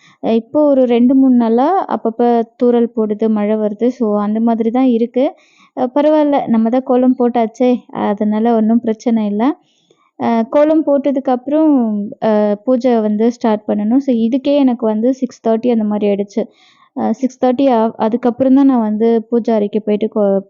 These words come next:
பூஜை பண்ண ஆரம்பிச்சிருந்தேன். So, அதுக்கு முன்னாடி,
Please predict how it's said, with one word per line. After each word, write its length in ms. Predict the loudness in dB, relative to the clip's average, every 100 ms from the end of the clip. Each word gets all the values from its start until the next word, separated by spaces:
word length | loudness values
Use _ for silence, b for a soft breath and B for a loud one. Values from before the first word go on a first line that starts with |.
| _ -4
பூஜை 260 | -2 0
பண்ண 340 | -2 -2 -2 -4
ஆரம்பிச்சிருந்தேன். 580 | -6 -6 -6 -2 0 -2 _ _ _ _ _ _ -4
So, 140 | 0
அதுக்கு 300 | 0 0 0
முன்னாடி, 420 | 2 2 2 0